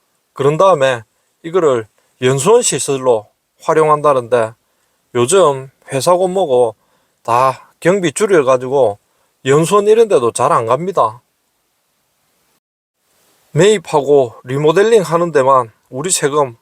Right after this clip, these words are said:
오백오십억이 날아갑니다. 충남개발공사에서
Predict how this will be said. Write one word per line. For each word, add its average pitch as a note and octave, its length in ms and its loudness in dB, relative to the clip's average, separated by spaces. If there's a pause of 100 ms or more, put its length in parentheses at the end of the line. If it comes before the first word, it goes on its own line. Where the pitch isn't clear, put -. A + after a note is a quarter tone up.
(140)
오백오십억이 D3 1000 -2
날아갑니다. C#3+ 720 -4 (1700)
충남개발공사에서 E3 1600 0